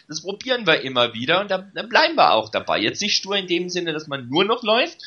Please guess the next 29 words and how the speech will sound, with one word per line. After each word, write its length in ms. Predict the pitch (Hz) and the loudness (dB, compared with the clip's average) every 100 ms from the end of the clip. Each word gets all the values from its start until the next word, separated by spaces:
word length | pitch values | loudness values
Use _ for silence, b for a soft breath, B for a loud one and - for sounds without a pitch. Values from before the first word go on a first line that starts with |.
| B B B | B B B
aber 260 | 139 139 - | 4 6 4
man 320 | 110 117 170 180 | -2 -2 -2 2
bleibt 280 | 240 320 | 0 2
bei 160 | - 123 | 2 2
diesen 400 | 123 117 110 101 | 2 -4 -8 -4
Runs 360 | 92 - - - | -4 -2 -6 -6
immer 260 | 156 160 | -4 -4
wieder 220 | 151 151 | 2 2
dabei 500 | 139 131 101 98 254 B B B _ | 4 2 4 2 2 B B B _
und 320 | 143 143 - | -6 -6 -6
im 160 | 139 | -8
Passspiel 500 | 117 127 - - 170 | -2 2 2 2 -4
ist 220 | 175 160 151 | -2 -2 0
man 160 | 147 | 0
anscheinend, 920 | - 127 165 - - 117 143 180 190 170 | 0 -2 4 6 6 6 4 2 0 0
wenn 180 | 147 | 0
sowas 380 | 143 139 156 160 | 0 0 2 2
so 160 | 143 139 | 0 -4
kapital 580 | 139 135 135 - 123 127 | -6 -6 -6 2 4 4
daneben 460 | 120 104 101 135 | 2 2 -2 -4
geht, 320 | 143 151 156 B B B B B - | 2 2 2 B B B B B -4
anscheinend 720 | 120 127 143 160 143 147 147 - | -2 2 4 6 6 4 2 2
eher 300 | 139 175 165 | 4 6 6
bereit, 600 | 120 - 87 104 147 - b b _ | 2 2 4 4 2 -8 b b _
mal 400 | 110 110 131 110 | 4 4 2 0
was 200 | 131 135 | 0 2
anderes 540 | - 135 131 110 104 | 0 2 0 2 -2
zu 140 | - 98 | -4 -8
versuchen, 580 | 95 87 95 101 139 | -12 -12 -14 -16 -18